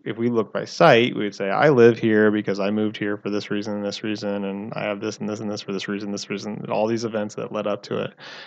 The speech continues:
But faith says, "No, all of those things happened because God put me in this situation,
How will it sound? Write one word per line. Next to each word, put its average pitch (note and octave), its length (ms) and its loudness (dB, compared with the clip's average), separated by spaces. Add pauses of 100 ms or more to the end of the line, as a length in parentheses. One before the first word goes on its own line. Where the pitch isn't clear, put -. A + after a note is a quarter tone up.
(140)
But - 160 -4
faith C#3+ 360 8
says, G2 400 -2
"No, G2 420 -6 (360)
all B2+ 280 12
of A2 60 6
those G2 200 0
things G#2 240 -6
happened B2 720 0 (320)
because - 320 -10
God - 400 -6
put - 240 -6
me A#2 440 -8
in G#2+ 200 -4
this B2 160 -6
situation, B2+ 720 -8